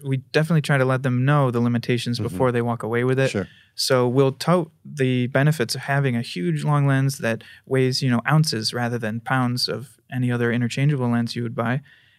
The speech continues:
Speaker 1: And you're able to do anything and everything you want on a vacation. You, you can get a huge wide landscape, or you can zoom in on a bird in a tree,
Speaker 2: Mm-hmm.
Speaker 1: you know, sometimes, uh, hundreds of feet away.
Speaker 2: Right.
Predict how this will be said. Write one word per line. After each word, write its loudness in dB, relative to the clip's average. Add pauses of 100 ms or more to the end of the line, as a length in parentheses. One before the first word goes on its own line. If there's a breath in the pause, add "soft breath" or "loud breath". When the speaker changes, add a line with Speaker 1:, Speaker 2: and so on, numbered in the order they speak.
(140 soft breath)
Speaker 1:
And 2
you're 0
able 2
to -10
do -2 (320)
anything 4
and 6
everything 2
you 2
want 2
on -2
a -4
vacation. 0
You, 0
you -6
can -4
get -4 (280 soft breath)
a -8
huge -4
wide 0
landscape, 0
or -2
you -2
can -4
zoom 0
in 2
on 2
a 0
bird 0
in 2
a 0
tree, 0 (120)
Speaker 2:
Mm-hmm. -8
Speaker 1:
you -4
know, -4 (260)
sometimes, -4
uh, -12
hundreds 0
of -10
feet -6
away. -2
Speaker 2:
Right. -8